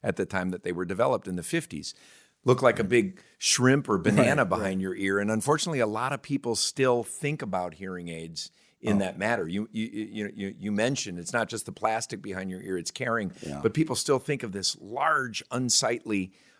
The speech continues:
Speaker 1: uh, device that stigmatizes hearing loss and the use of hearing aids.
Speaker 2: Well, the internet's not going away. That doesn't help us when
Speaker 1: Yeah.
Speaker 2: you look at images. Also, I think there's, there is an opportunity. I don't think, I know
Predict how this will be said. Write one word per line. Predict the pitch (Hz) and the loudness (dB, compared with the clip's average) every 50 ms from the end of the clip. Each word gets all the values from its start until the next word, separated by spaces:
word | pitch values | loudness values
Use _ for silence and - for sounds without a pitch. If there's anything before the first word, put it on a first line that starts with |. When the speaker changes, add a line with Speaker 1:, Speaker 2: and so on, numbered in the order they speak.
| _ - | _ -2
Speaker 1:
uh, | 104 101 98 | 2 2 2
device | 92 101 90 104 98 101 104 - - | 4 4 4 4 4 4 4 2 0
that | 110 107 101 - | 0 0 0 0
stigmatizes | - - - 151 151 139 147 131 104 - 98 80 78 82 - - 87 85 - - - _ _ _ _ _ | 0 2 2 2 2 2 0 -4 -4 -2 -4 -4 -2 -2 -4 -4 -4 -4 -6 -6 -6 _ _ _ _ _
hearing | - - 139 143 143 143 131 | 4 8 10 10 10 8 4
loss | 123 120 123 127 135 - - - _ | 2 2 2 0 -2 -4 -6 -6 _
and | - 101 104 | 0 0 2
the | 104 | 2
use | 98 98 95 87 - | 2 0 -2 -2 -4
of | 92 82 | -6 -6
hearing | - 90 80 76 64 - - | -6 -6 -6 -6 -8 -10 -14
aids. | - - - - - | -16 -16 -18 -8 2
Speaker 2:
Well, | - 139 135 127 123 120 - _ _ - 101 - _ _ _ - | 6 8 8 8 6 4 -2 _ _ -18 -18 -18 _ _ _ 0
the | 123 147 156 | 4 6 6
internet's | 156 151 143 135 131 123 - - | 6 6 6 6 4 4 2 0
not | 127 117 113 | -2 -2 -4
going | 110 113 113 110 | -4 -6 -6 -6
away. | 110 110 107 107 107 101 107 - - _ | -6 -6 -6 -6 -4 -6 -6 -8 -12 _
That | 98 104 98 107 127 131 131 120 | -14 -6 0 2 2 2 2 2
doesn't | 127 120 117 120 104 - | 0 0 0 0 -2 -6
help | - - 135 120 107 - 101 | -8 -4 -4 -4 -4 -4 -4
us | 95 95 - | -4 -4 -2
when | 76 - 104 | -2 -2 -2
Speaker 1:
Yeah. | 107 | -4
Speaker 2:
you | 107 | -4
look | 104 104 101 - | -4 -6 -6 -8
at | 104 - | -8 -8
images. | 104 98 95 92 160 180 185 - - _ _ _ - - _ _ - | -8 -8 -8 -8 -8 -8 -8 -8 -8 _ _ _ -20 -20 _ _ 0
Also, | - 127 139 127 - 147 135 117 | 2 4 4 6 6 6 6 6
I | 120 127 | 4 2
think | 120 - 147 123 - | 0 -2 -4 -2 -2
there's, | 139 123 113 - 135 - | -2 -2 0 -2 -4 -2
there | - 127 151 156 156 | 4 8 8 10 10
is | 170 170 147 | 10 8 8
an | 151 127 | 6 2
opportunity. | 113 107 - - - 113 98 95 104 | 0 -4 -8 -10 -10 -8 -6 -6 -6
I | 107 | -4
don't | 117 110 92 - | -6 -6 -6 -4
think, | 135 123 113 | -2 -2 -2
I | 95 120 | 0 2
know | 123 131 131 120 117 110 - | 2 4 4 2 0 -2 -6